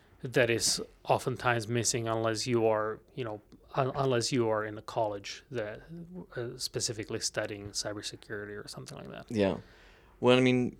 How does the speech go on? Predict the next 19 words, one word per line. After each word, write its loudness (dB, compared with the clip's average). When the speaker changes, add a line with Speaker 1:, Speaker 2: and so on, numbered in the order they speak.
Speaker 2:
surround 8
yourself 6
with 0
people 2
of 2
like -2
mind 2
on -4
things -4
too. 4
Speaker 1:
Mm-hmm. 4
Speaker 2:
You 0
know, 6
you 6
and 6
I 8
have 2
chatted 6
about 2